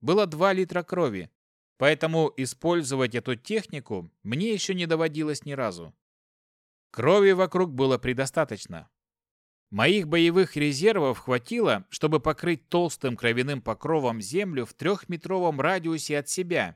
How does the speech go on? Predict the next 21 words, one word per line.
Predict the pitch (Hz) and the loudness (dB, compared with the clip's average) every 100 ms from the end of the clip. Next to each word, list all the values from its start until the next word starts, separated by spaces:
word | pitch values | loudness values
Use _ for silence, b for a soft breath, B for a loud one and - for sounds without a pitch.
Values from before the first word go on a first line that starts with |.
| _ | _
не | 101 123 | -6 -4
в | 120 | -2
ущерб | 123 - 208 208 | -4 0 -2 -2
сигнальным | - 131 123 120 127 | -8 -6 -2 -2 -4
каплям. | 131 165 117 90 80 _ _ _ _ _ _ | -4 -4 -4 -10 -14 _ _ _ _ _ _
Если | 101 165 175 | -2 0 0
бы | 170 151 | 0 2
я | 151 | 2
использовал | 147 - 165 139 139 135 | 2 0 0 2 2 2
эту | 131 139 | 0 -4
технику | - 151 - 123 127 | -6 -6 -6 -6 -6
сразу, | - 165 208 139 95 82 _ _ | -2 0 0 0 -6 -8 _ _
была | 113 139 135 | 2 4 4
слишком | - 143 - 131 | 0 -4 -2 0
большая | 123 127 - 135 110 | 0 0 2 2 4
вероятность, | 120 120 160 185 - 117 - - | 4 4 2 0 -2 -6 -8 -16
что | - 143 | -6 -2
мой | 147 156 | -2 -2
противник | 139 135 - 196 170 165 | -2 -4 -4 -6 -4 -4
заметит | 131 185 208 156 131 | -2 -2 -2 -4 -4
ловушку. | 117 120 131 - 92 | -2 0 0 -4 -10